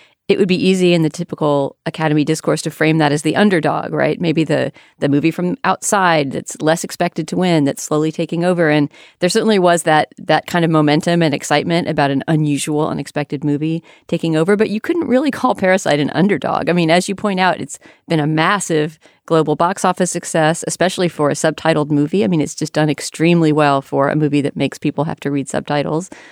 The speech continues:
all around the world. And it's also gone through the year just collecting the Palme d'Or and, you know, every award, not every award in sight, but a great deal of acclaim from various critics groups and guilds and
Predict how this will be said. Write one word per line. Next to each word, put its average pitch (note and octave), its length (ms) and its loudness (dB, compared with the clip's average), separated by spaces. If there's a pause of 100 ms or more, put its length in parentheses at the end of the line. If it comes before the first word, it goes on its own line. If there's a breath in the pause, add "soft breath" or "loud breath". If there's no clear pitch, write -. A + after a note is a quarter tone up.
(100 loud breath)
all D3 180 0
around C#3+ 200 0
the D3 80 -2
world. D#3 340 -2 (400 loud breath)
And D#3 340 2
it's - 160 -2
also F#3 320 2
gone D#3+ 300 2
through D#3+ 160 -2
the D#3+ 80 0
year D3 240 2
just D3+ 220 -4
collecting C3+ 540 -2
the C3 60 -4
Palme F3 360 0
d'Or G#3 500 2
and, C3+ 300 0
you F3 80 -2
know, C#3+ 260 0 (540 loud breath)
every D3+ 320 0
award, F3+ 320 2
not G#3+ 160 2
every G#3+ 240 2
award D#3+ 260 4
in D#3 100 0
sight, D3 280 -2
but - 180 0
a D#3+ 100 -2
great D3 320 2
deal D#3 380 2
of C3+ 320 -2
acclaim D3 400 2
from D3 180 0
various C#3+ 440 -2
critics D3 380 -4
groups C#3+ 420 -2
and C#3 160 -2
guilds D#3 420 -2
and D3+ 220 -4